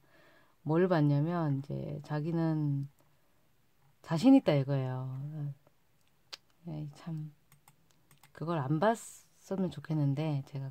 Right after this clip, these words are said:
그 글을 보고 말았어요. "나는 너무너무 잘 푼다. 나는 사주 안 하는 끝장나게 잘 푼다."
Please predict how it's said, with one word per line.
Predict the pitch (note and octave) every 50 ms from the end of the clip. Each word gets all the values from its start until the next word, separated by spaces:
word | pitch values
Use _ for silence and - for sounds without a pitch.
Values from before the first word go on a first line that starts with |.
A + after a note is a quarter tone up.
| -
그 | - - D3+ D3 C#3+ C#3+
글을 | - - - D3+ D#3
보고 | D3 - D3 C3+ D#3
말았어요. | D#3 C3+ B2 A#2+ A#2 - - - C3+ C3+ C3 - _ _ _ _ _ _ _ _ _ _ _ _ _ _ _ _ _ _ _ _ _ _ _ _ _ _ - - _ _ _ _ _ _ _ _ _ _ - -
"나는 | - E3 F3+ G3 F#3
너무너무 | D3+ D3+ D3+ F3+ G#3 A3 A3 A3 G#3+ G#3 G3+
잘 | G3 - - D3 C#3+
푼다. | - - C4+ C4+ B3+ D#3+ C3+ C3+ C#3+ D3 D3+ - _ _ _ _ _ _ -
나는 | D3+ D3 D3 D3
사주 | D3 - - C#4 C#4 - D#4+
안 | C4+ G#3 F#3+
하는 | G3 F#3+ F#3 D3+
끝장나게 | - - A#3 - - - D#4 D#4+ D#4 D4 B3+ G#3 G3
잘 | - - C3+ C3
푼다." | - - F#3 F#3 F3 D3+ C3+ C3+ C3+